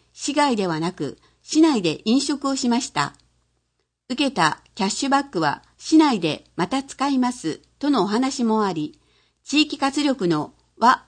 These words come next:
が広がりつつあります。この他にも地域の消費喚起事業として、地域経済活性化商品券の配布が始まります。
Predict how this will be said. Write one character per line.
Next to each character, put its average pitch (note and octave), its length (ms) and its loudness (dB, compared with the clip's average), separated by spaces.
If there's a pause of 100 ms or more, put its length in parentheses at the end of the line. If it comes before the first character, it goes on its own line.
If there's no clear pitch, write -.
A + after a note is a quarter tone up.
が A#3+ 120 -2
広 A3 280 -2
が C#4+ 100 -2
り C#4+ 120 -4
つ C#4 120 -10
つ A#3 120 -2
あ E3 100 0
り D#3 120 -6
ま D3+ 140 -6
す。 - 200 -18 (460)
こ C4+ 100 2
の D4+ 100 4
他 B3+ 240 0
に G3+ 140 -2
も D3+ 260 -6 (220)
地 D#4+ 180 2
域 D#4 160 -4
の E3 300 -6
消 D4 240 0
費 D#4+ 180 2
喚 D4 220 -2
起 C#4+ 140 -2
事 C4+ 120 -4
業 B3+ 180 -2
と E3+ 120 -4
し - 80 -12
て、 D#3 320 -8 (360)
地 D4+ 180 -2
域 D4 180 -2
経 D4 240 -2
済 F3 180 -2
活 F3 240 -10
性 B3+ 200 -2
化 A3+ 240 0
商 C4+ 200 -2
品 D#4+ 240 4
券 F#3 240 -2
の D3 220 -6
配 C4+ 240 -2
布 C4+ 140 -6
が A#3+ 100 0
始 A3 180 -4
ま A3 100 0
り G3+ 120 -6
ま G3+ 120 -4
す。 - 160 -16